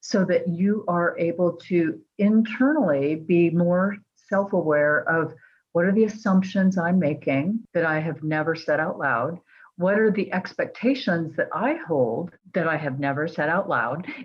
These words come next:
And if you can kind of own those that you hold, and the owner, shareholder owns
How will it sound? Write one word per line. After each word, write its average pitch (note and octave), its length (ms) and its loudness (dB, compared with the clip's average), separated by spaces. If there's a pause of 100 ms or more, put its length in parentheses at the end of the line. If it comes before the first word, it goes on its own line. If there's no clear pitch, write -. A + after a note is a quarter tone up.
And G#3 580 2 (200)
if F#3+ 260 0
you A#3 540 4
can G#3 240 -2
kind G#3 240 2
of F3 240 -2
own F#3+ 680 4 (200)
those F3 320 2
that - 180 -6
you E3+ 240 -2
hold, A#3 480 2 (240)
and F3+ 220 2
the D#3+ 440 0 (220)
owner, F3 420 2
shareholder E3+ 960 2 (100)
owns F3+ 580 2